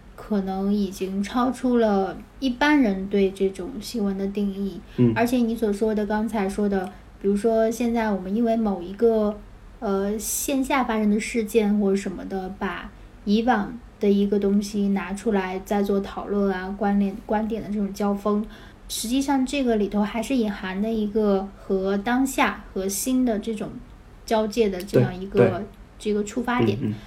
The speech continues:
Speaker 1: 但是冰点周刊可能有一部分这种采写、采访，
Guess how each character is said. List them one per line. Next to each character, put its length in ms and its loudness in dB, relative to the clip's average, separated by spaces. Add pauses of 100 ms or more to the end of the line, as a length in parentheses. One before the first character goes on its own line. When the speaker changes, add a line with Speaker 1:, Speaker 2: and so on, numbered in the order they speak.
(140)
Speaker 1:
但 140 2
是 140 0
冰 180 -2
点 160 0
周 160 0
刊 260 0
可 140 -2
能 120 -4
有 120 -6
一 100 -6
部 220 -4
分 360 0
这 100 0
种 300 -6
采 300 -4
写、 340 -2
采 340 -6
访， 340 -2